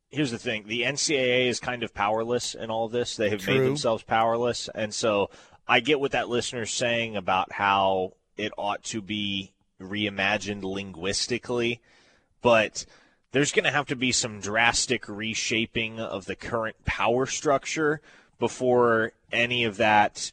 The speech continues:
Speaker 1: becomes plausible. Not that it couldn't be done, just that the N C A A isn't going to allow that to happen because the N C A A is run by morons, and we've known this for a long time. Uh, by the way,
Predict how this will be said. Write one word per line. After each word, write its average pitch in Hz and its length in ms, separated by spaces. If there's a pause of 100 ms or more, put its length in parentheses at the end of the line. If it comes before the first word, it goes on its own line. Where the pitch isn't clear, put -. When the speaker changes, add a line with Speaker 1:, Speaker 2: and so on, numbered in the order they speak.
(100)
Speaker 1:
becomes 107 600
plausible. 135 760 (200)
Not 220 200
that 202 120
it 143 120
couldn't 190 320
be 214 120
done, 214 300
just 175 160
that 139 120
the 143 180
N 147 80
C 143 180
A 127 40 (100)
A 117 260
isn't 113 300
going 104 240
to 101 140
allow 92 280
that 87 200
to 85 60
happen 78 420 (120)
because 101 320
the 101 140
N 101 100
C 101 180
A 92 220
A 87 420
is 92 560 (160)
run 101 320
by 95 160
morons, 87 600 (500)
and 95 220
we've 98 200
known 101 220
this 90 160
for 98 220
a 90 40
long 85 280
time. - 220 (600)
Uh, - 220 (560)
by 175 200
the 170 100
way, 87 380